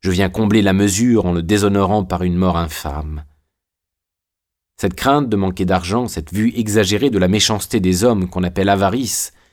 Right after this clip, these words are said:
lui fait voir un prodigieux motif de consolation et de sécurité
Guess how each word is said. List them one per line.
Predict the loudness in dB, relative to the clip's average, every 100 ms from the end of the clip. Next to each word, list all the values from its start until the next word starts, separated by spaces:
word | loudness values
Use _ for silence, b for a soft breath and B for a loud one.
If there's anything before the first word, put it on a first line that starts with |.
| _ _ _ _ -6
lui | -4
fait | -2 -2
voir | 0 0
un | -2
prodigieux | -4 0 0 0 -2 0
motif | 0 -2 -6 -4
de | -4
consolation | -2 -2 0 0 0 -2
et | -2
de | -2
sécurité | -2 -4 -2 -4 0 0 0